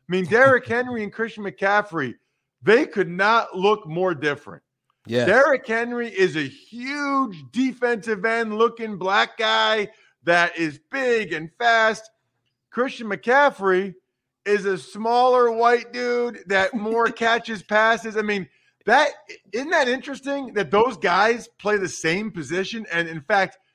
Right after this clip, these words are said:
Speaker 1: they're the top two ranked guys you have at the position. They don't even look like they're the same species.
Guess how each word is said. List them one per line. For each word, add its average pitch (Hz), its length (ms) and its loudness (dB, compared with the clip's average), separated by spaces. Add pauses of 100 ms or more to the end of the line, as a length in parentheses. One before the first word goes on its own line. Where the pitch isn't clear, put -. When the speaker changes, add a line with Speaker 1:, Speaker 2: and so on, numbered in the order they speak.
(200)
Speaker 1:
they're 196 160 4
the 196 120 0
top 180 380 -2 (180)
two 196 300 -8
ranked 165 340 -2
guys 165 380 0
you 151 80 -6
have 147 320 0
at 214 120 -6
the 214 60 -14
position. 226 460 -12
They 226 80 -2
don't 262 140 -2
even 247 160 -6
look 233 120 -2
like 220 140 -6
they're 208 100 -6
the 180 120 -10
same 202 280 -8
species. - 920 -16